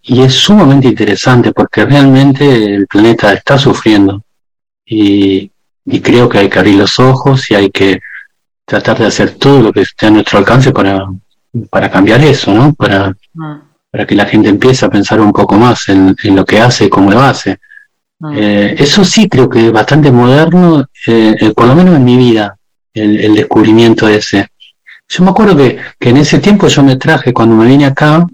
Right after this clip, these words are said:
Speaker 1: yo había comprado unos libros que eran, por ejemplo, uno, eh,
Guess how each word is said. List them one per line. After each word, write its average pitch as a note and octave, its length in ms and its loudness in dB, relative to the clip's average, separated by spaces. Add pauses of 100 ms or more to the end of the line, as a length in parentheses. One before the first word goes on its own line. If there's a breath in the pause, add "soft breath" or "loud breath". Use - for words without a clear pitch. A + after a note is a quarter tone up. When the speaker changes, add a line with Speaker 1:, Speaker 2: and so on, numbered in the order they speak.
(300)
Speaker 1:
yo - 200 -4
había C#3+ 140 2
comprado C3+ 360 0
unos B2+ 240 2
libros D3 580 0 (580)
que D3 100 -4
eran, D3+ 180 0
por C3 140 0
ejemplo, C#3 440 0
uno, E3+ 380 2 (140)
eh, A2+ 420 0